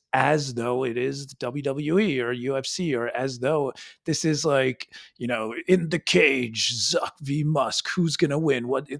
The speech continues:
and, and it still absolutely blows my mind. One quarter,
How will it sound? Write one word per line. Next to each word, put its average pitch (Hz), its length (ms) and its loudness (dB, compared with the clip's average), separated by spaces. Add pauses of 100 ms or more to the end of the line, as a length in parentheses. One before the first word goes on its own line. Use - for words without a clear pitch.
(100)
and, 165 240 6 (480)
and 170 320 4 (520)
it 175 160 6
still 214 560 -2 (120)
absolutely 156 500 0
blows 135 280 0
my 139 200 -2
mind. 110 200 -6
One 185 320 4
quarter, 190 480 4